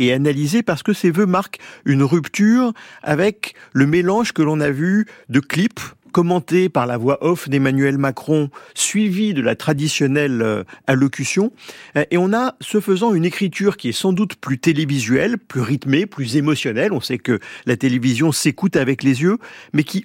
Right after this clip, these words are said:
en même temps, désacralise, banalise la parole présidentielle en la ravalant à une publicité ordinaire. Sur l'essentiel, je reviens sur la, sur la dissolution, ou plutôt le président est revenu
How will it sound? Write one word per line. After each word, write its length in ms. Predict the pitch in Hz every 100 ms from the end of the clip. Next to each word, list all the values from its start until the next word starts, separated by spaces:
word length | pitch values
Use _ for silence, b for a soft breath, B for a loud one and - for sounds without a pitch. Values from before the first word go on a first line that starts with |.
| 208
en 100 | 220
même 240 | 208 196
temps, 320 | - 190 233
désacralise, 1000 | 165 95 208 - 208 - 190 165 208 220 107
banalise 680 | 90 214 214 180 202 196 156 B B
la 80 | 127
parole 340 | - 143 170
présidentielle 760 | 156 139 139 135 131 - 190 190
en 80 | 127
la 160 | 117
ravalant 680 | 107 147 139 147 156 180 202 B B B
à 240 | 143 160 -
une 160 | 127 113
publicité 600 | 135 127 127 135 214 190
ordinaire. 420 | 113 107 87 87 B B B -
Sur 200 | - 247
l'essentiel, 680 | 254 220 196 - 220 240 - -
je 120 | 135
reviens 180 | 180 233
sur 180 | - 175
la, 240 | 139 135 98 92 92 -
sur 200 | - 156
la 120 | 151
dissolution, 480 | 151 156 139 - 220
ou 120 | 117
plutôt 340 | - 185 151
le 120 | 117
président 520 | - 214 170 185 226 180
est 80 |
revenu 460 | 127 156 143 175